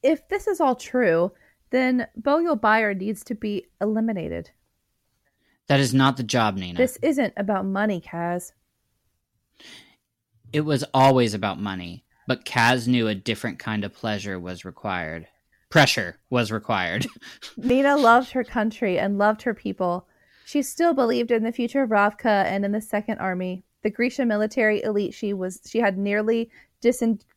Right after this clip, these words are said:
Speaker 1: <laughs> dysentered during the Civil War. Nina's friends back in Ravka believed she was dead, a victim of Fjordan witch hunters,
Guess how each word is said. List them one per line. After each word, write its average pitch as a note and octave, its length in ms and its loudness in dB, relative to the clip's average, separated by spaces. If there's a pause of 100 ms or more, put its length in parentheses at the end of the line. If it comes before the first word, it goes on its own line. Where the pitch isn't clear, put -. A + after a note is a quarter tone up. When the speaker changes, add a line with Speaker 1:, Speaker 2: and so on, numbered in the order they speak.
Speaker 1:
<laughs> - 220 -20
dysentered A#3 1160 -2
during G#3 240 2
the G#3+ 80 -2
Civil G#3 320 0
War. F#3+ 360 2 (600)
Nina's A#3+ 420 0
friends B3+ 560 0
back A#3+ 360 4
in C#4 80 2
Ravka A#3+ 480 2
believed G#3+ 320 -2
she A#3+ 120 -6
was A3 220 -4
dead, F#3 420 0
a G3+ 120 -2
victim B3+ 540 -2
of G#3 260 -4
Fjordan A3 400 -2
witch A#3 160 -2
hunters, F3 540 -2